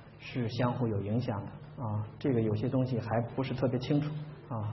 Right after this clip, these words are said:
大家可以继续关注它，啊。那么它当时最高，发展的最高峰的时候，人口能达到二十万，啊，这是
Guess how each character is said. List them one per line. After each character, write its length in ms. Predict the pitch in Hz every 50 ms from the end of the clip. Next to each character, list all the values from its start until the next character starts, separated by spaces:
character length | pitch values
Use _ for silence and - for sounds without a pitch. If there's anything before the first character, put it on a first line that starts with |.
| 110 - -
大 80 | 123
家 100 | 117 127 123
可 120 | - -
以 60 | 123
继 120 | 117 - 127
续 120 | 127 139
关 240 | 147 - 139 139 147
注 180 | 135 139 120 110
它， 100 | - - - - - - - - - - -
啊。 160 | 123 117 117 - - - - - -
那 100 | - 160
么 100 | 160 156
它 200 | 147 151 - 175 160 -
当 180 | - 170 170 170
时 140 | 170 170 -
最 140 | - - 160
高， 120 | 143 - 170 165 165 160 165 - - - - - - - - - - - - -
发 120 | 175 175
展 140 | 147 123 117
的 80 | 127
最 140 | 131 170 170 143
高 160 | - 175 165
峰 180 | - 175 170
的 80 | 160 147
时 140 | 151 151 123
候， 100 | 127 127
人 220 | 113 113 117 123
口 220 | - - 117 104 101
能 160 | 101 110 123 117
达 160 | - - 214
到 100 | - - 101 - -
二 120 | 147 131
十 160 | - - - 117
万， 100 | 104 104 - - - - - - - - - - - - - - - - - -
啊， 260 | - 113 110 104 107 110 - - - - - - - - - - - - - - - - - - - - - - - - - - - - - - - - - -
这 100 | - -
是 220 | 135 131 135 139